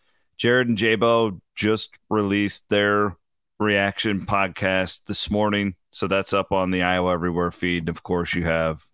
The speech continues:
us here for the next hour or so. We're presented, as always, by our friends at Fairway Meat and Grocery in the Channel Seed Studios.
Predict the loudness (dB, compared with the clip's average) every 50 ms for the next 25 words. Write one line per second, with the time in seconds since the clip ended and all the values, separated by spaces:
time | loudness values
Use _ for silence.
0 | _ _ _ _ _ _ _ _ _ _ _ -8 -2 0 0 0 0 -2 -4 -2
1 | 0 0 0 0 -2 -2 -4 -2 0 0 0 0 -2 -2 -2 0 0 2 0 0
2 | 0 0 2 2 4 4 2 0 -2 -4 -2 0 0 0 0 0 0 0 2 2
3 | 2 2 2 0 0 0 0 0 0 0 -2 -2 -2 -2 -6 -6 _ 0 2 2
4 | 4 4 4 2 2 2 0 -2 -4 -4 -2 -2 -2 -2 -2 -2 -2 -2 -2 -2
5 | -2 -6 -10 -18 -20 -20 -20 -20 -20 _ _ -6 -2 -2 0 0 -2 -2 -4 -4
6 | -4 -2 0 0 2 2 0 0 -2 -2 -4 -2 -2 0 0 2 0 0 -2 -4
7 | -6 -8 -8 -4 -2 0 0 2 2 0 0 -2 -2 -4 -4 -4 -6 -6 -8 -8
8 | -8 -10 -8 -8 -8 -10 -10